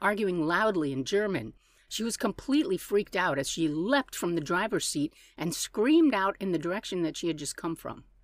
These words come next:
And then I heard a man's voice from farther up the road arguing back. He returned in a huff to the car, grabbed the keys out of the ignition, and crossed the road to stand with his back to her, his shoulders heaving with large breaths. She continued to yell,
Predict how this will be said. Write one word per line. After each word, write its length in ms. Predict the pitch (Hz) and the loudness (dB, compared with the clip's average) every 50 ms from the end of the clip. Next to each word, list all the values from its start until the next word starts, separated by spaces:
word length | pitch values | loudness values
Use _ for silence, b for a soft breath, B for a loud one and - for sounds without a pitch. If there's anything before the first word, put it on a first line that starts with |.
| b b b b | b b b b
And 80 | 147 143 | -4 0
then 140 | 185 226 302 | 2 4 4
I 60 | 311 | 4
heard 180 | - 233 180 165 | 4 4 2 2
a 40 | |
man's 500 | 156 151 143 143 156 190 240 285 262 - | 2 0 0 0 0 2 2 2 2 0
voice 280 | - 143 131 127 127 - | 0 -2 -2 -2 -2 -4
from 220 | - - 135 127 | -6 -4 -6 -6
farther 380 | 120 - - 175 196 196 185 180 | -4 -4 -2 0 0 0 0 -2
up 140 | 175 - - | -2 -2 -4
the 100 | 160 151 | -2 -2
road 260 | 175 190 185 151 - - - | 0 0 0 0 -2 -2 -4
arguing 420 | 180 185 185 208 202 185 165 151 | -4 -2 -2 -2 0 0 0 0
back. 460 | 135 175 214 202 - - - - - b b b b b | -2 -2 -2 -2 -4 -6 -10 -18 -20 b b b b b
He 140 | b - 220 | b -2 2
returned 500 | 214 202 190 - - - - 262 269 269 | 2 2 2 2 -2 -2 2 4 4 4
in 120 | 247 185 170 | 4 4 0
a 60 | 151 | 0
huff 260 | 135 202 226 - - | 0 -2 -2 -2 -2
to 100 | - 190 | -4 -4
the 80 | 160 165 | -4 -4
car, 400 | - - 156 151 151 151 165 B B B B B - | -4 -4 -2 0 2 0 0 B B B B B -8
grabbed 360 | - 151 165 196 233 233 220 | -4 -2 0 0 0 0 0
the 80 | 202 196 | -2 -2
keys 340 | - - 196 175 165 - | 0 -2 -2 -2 -2 -2
out 140 | 170 160 165 | -4 -4 -6
of 80 | 151 151 | -6 -4
the 120 | 151 151 | -4 -4
ignition, 520 | 139 139 139 139 139 - 156 135 135 143 B B B B B | -2 -2 -2 -4 -2 -2 -2 -2 -2 -4 B B B B B
and 180 | B - 156 143 | B 0 0 0
crossed 380 | - - 165 180 226 240 - - | -2 -4 -4 -4 -2 -2 -2 -2
the 80 | 214 | 0
road 260 | 196 175 147 151 151 | 2 2 2 0 0
to 80 | - 160 | -2 -4
stand 340 | - - - 180 180 190 190 | -6 -4 -2 -2 0 0 0
with 120 | 180 - | -2 -2
his 160 | - 156 139 | -2 -4 -4
back 320 | 127 127 143 156 190 - _ | -2 0 0 0 0 -2 _
to 100 | - 139 | -4 -4
her, 240 | 135 - - - - _ b b | -4 -6 -8 -10 -14 _ b b
his 240 | b 170 165 - - | b -6 -4 -4 -6
shoulders 760 | - - - 196 202 214 214 190 165 131 127 - - - - | -8 -2 2 4 4 4 4 2 0 -4 -4 -6 -8 -10 -8
heaving 440 | - 220 233 233 196 160 131 123 117 | -6 -4 -4 -2 -2 -2 -2 -2 -4
with 140 | 123 120 - | -8 -8 -6
large 420 | 165 160 190 190 180 156 - - | -6 -6 -4 -4 -6 -6 -8 -6
breaths. 540 | - 170 175 151 127 - - - - - - _ _ _ - b b b b b b b b b b | -4 -4 -4 -4 -6 -8 -8 -8 -8 -10 -10 _ _ _ -20 b b b b b b b b b b
She 200 | - - 240 285 | -2 0 2 2
continued 520 | - 269 190 165 - 233 240 240 220 180 | 2 2 -2 0 0 0 0 0 -2 -2
to 80 | - 185 | -4 -6
yell, 560 | 156 143 165 202 240 277 226 156 117 113 - | -4 0 0 2 2 2 2 2 0 -2 -6